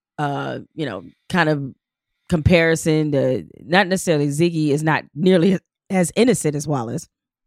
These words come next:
but that, you know, much like D'Angelo kinda started taking care of Wallace, that Nikki is trying to, kinda trying to look after, uh,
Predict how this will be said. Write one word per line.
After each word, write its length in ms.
but 140
that, 260
you 60
know, 100
much 220
like 140
D'Angelo 500
kinda 300
started 320
taking 240
care 340
of 380
Wallace, 520
that 280
Nikki 340
is 100
trying 200
to, 120
kinda 480
trying 240
to 80
look 140
after, 500
uh, 340